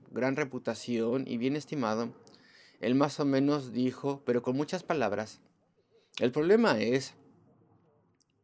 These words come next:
que todos los puentes entre la iglesia y la población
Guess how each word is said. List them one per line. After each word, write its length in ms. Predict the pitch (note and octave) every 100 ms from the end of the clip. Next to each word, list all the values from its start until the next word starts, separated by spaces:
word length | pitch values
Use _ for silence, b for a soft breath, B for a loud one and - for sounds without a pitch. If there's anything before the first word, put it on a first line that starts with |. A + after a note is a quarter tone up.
| _ _ A4 G3 _ _ _ _ _ _
que 500 | - B2+ A#2+ B2 C3+ C3+ _ _ _ _ _ _ _ _
todos 300 | - C3+ D3+
los 260 | C#3+ B2 -
puentes 540 | - C#3 C#3 B2+ A#2+
entre 220 | B2 A#2 A#2+
la 100 | B2
iglesia 400 | B2+ D3 D3 A#2+
y 40 |
la 120 | A#2
población 1000 | D#3 F3+ F3+ D#3 - A#2+ A2 A2+ B2+ B2+